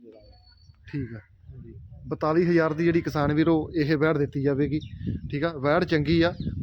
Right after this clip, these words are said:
Speaker 2: ਬੰਨੀ ਪੂਰੀ ਆ, ਖੋਲ ਕੇ ਆਪਾਂ ਤੋੜ ਕੇ ਤੁਹਾਨੂੰ ਦਿਖਾ ਦਿੰਦੇ ਆ। ਵੀਰ ਕਮਲਾ, ਅੰਦਰ ਨੂੰ ਤੋੜ ਲਿਆ ਜੀ ਇਹਨੂੰ, ਅਹ, ਬਣੂਗੀ ਪੂਰੀ, ਠੀਕ ਆ। ਬਾਕੀ ਥਣ ਥੁਣ ਜਿਹੜਾ ਹੈਗਾ ਤੁਸੀਂ ਐਨ ਵੇਖੋ, ਪੂਰੀ ਸਪੇਸ ਤੇ ਆ,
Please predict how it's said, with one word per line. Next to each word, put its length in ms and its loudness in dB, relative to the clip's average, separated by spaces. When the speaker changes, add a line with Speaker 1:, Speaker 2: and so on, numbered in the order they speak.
Speaker 2:
ਬੰਨੀ 300 4
ਪੂਰੀ 340 4
ਆ, 120 4
ਖੋਲ 280 2
ਕੇ 80 0
ਆਪਾਂ 140 0
ਤੋੜ 180 2
ਕੇ 80 -6
ਤੁਹਾਨੂੰ 220 0
ਦਿਖਾ 140 -2
ਦਿੰਦੇ 180 0
ਆ। 40 2
ਵੀਰ 120 2
ਕਮਲਾ, 300 2
ਅੰਦਰ 160 4
ਨੂੰ 120 4
ਤੋੜ 160 6
ਲਿਆ 160 4
ਜੀ 60 0
ਇਹਨੂੰ, 180 -4
ਅਹ, 1000 -4
ਬਣੂਗੀ 360 4
ਪੂਰੀ, 260 -4
ਠੀਕ 220 0
ਆ। 80 -2
ਬਾਕੀ 240 0
ਥਣ 220 0
ਥੁਣ 140 0
ਜਿਹੜਾ 180 2
ਹੈਗਾ 220 2
ਤੁਸੀਂ 240 -2
ਐਨ 120 2
ਵੇਖੋ, 320 -6
ਪੂਰੀ 160 -6
ਸਪੇਸ 380 -4
ਤੇ 200 -2
ਆ, 100 -4